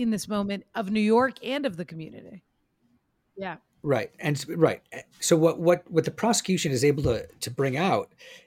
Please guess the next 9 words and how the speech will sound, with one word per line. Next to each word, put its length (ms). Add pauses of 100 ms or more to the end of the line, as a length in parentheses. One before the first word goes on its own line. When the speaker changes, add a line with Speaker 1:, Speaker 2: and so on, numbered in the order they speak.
(160)
Speaker 2:
is 640
Rubenstein's 500
motive. 520 (1300)
So 320
it 140
turns 340
out 260 (140)
that 240
Sarah 260